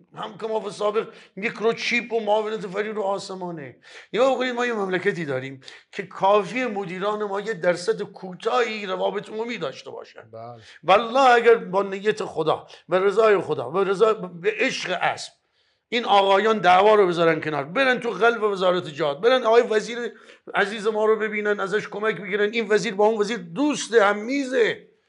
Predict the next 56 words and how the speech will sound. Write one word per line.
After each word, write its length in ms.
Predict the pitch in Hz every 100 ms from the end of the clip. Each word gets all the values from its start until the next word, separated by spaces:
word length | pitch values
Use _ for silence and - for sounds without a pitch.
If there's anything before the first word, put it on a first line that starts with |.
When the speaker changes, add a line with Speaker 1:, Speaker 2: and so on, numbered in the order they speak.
| _ _ _
Speaker 1:
مگه 220 | 147 202
مشکل 520 | 254 240 - 208 226
بین 320 | 220 226 220 170
جهاد 380 | 196 202 208
و 220 | 208 180 - 185
فدراسیون 480 | 202 196 190 254 -
چیه 220 | 277 339
که 120 | 330
تا 140 | 311
الان 200 | 294 -
حل 80 | 233
نشده؟ 560 | 208 170 180 151 120 - _ _ -
به 100 | 226
شما 240 | 269 285
قول 340 | 247 269 311 285
می‌دم 260 | 254 254
با 120 | 233
این 200 | 226 220
نیت 200 | 208 202
بریم 220 | 170 190 185
جلو، 260 | 180 202
حل 180 | 208 226
می‌شه 240 | 220 180
مشکل 340 | 202 165 185 180
فنی 380 | 160 165 156 143
ما. 280 | 139 - _ _ _ _
Speaker 2:
الان 160 | 101 131
خیلی 280 | - 180 196
تو 120 | 120
بخش 280 | 110 101 95
او-، 200 | 104 104
یعنی 120 | 113
من 120 | 117
تو 120 | 123
استان‌ها 300 | 110 - 107
خیلی 360 | 120 127 127 143
شنیدم 360 | 131 113 110
درگیر 420 | 110 107 110 110 208
Speaker 1:
نگاه 120 | 220
Speaker 2:
این 100 | 185
Speaker 1:
کنید، 180 | 196 196
من 200 | 202 196
این 200 | 196 185
Speaker 2:
میکروچیپ 80 |
و 40 | 156
Speaker 1:
درد 320 | 196 185 147
را، 300 | 156 151 135
Speaker 2:
دی 60 | 147
ان 60 |
اِی 80 | 139
و 60 | 127
Speaker 1:
این 200 | 208 180
درد 200 | 190 180
رو 80 |
جمع 280 | 151 175 170
می‌کنم 440 | 147 123 120 113